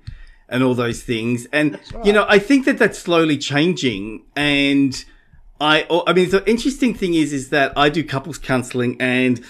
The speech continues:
Speaker 1: a lot of the, the, one of the biggest issues that comes up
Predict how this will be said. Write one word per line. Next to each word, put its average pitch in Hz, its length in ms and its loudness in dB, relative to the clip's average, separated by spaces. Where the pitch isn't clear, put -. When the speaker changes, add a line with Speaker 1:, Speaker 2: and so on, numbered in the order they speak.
Speaker 1:
a 139 80 0
lot 175 160 4
of 214 80 4
the, 185 120 2
the, 147 280 0
one 185 140 2
of 226 80 2
the 190 40 -2
biggest 170 320 -4
issues 139 360 -2
that 127 120 -8
comes 135 360 -6
up 143 260 -2